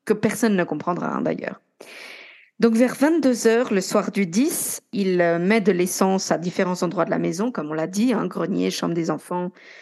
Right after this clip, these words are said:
euh, à différents endroits. Il avale les barbituriques et il va se, au, au fond, s'enfermer dans cette, euh, chambre à part, à l'étage. Donc, c'est en gros ce qui s'est passé.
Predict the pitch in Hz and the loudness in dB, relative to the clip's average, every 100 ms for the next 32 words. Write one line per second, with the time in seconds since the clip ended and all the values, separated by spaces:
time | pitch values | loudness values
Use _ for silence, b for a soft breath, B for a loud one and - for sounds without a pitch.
0 | B B B B - 80 - - - - | B B B B -8 -6 -4 -6 -6 -8
1 | - _ _ _ _ 190 - 214 240 240 | -14 _ _ _ _ -10 -6 -4 -2 -2
2 | 175 156 - 180 233 - _ B B B | -2 -6 -6 -4 -4 -8 _ B B B
3 | B B B _ _ 226 202 196 226 220 | B B B _ _ 2 2 4 2 2
4 | 180 - - - 202 190 180 170 185 165 | 0 -2 -8 -2 0 0 -2 -4 -4 -2
5 | 175 - - - _ 202 202 233 185 160 | -4 -6 -14 -20 _ 0 2 2 -2 -4
6 | 185 208 214 - 190 180 196 202 - 55 | -2 0 -2 -4 -2 0 2 0 -2 -6
7 | - 170 - 185 - 208 208 214 - 202 | -10 -12 -8 -6 -2 -2 0 0 2 2
8 | 190 190 190 165 - - - 151 - - | 2 0 -2 -4 -6 -8 -6 -8 -6 -4
9 | - 196 185 151 160 160 - - - _ | -2 -2 -2 -2 0 0 -2 -6 -8 _
10 | _ b b b 185 180 170 175 - - | _ b b b -2 0 0 -2 -4 -6
11 | - _ _ _ _ _ _ 214 220 - | -14 _ _ _ _ _ _ 0 0 -6
12 | _ _ _ _ - 302 311 220 208 269 | _ _ _ _ -4 -2 0 -2 -2 -2
13 | - 214 226 - - - | -2 0 0 0 -6 -18